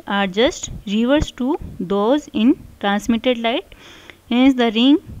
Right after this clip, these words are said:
which appear bright in the reflected light will appear dark in transmitted light and vice versa। The,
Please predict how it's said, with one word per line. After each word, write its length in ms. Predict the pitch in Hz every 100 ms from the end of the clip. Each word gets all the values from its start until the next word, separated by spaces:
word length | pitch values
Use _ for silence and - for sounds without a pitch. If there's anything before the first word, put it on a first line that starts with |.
| - -
which 180 | 233 - -
appear 480 | 202 - 226 214 285 - _ -
bright 540 | 185 214 247 311 -
in 220 | - 214
the 120 | 202 202
reflected 500 | 202 220 214 - 269
light 380 | 247 196 208 277 - - 190
will 180 | 247 359 - - - _ 220
appear 340 | 208 190 233 247
dark 360 | 202 196 202 214 202
in 100 | 240 - - -
transmitted 680 | 208 202 208 208 196 254 - - 196 190
light 240 | 185 180
and 320 | 226 208 294 -
vice 300 | 196 190 190
versa। 460 | 190 175 175 180 170 - - - - -
The, 320 | 202 226 247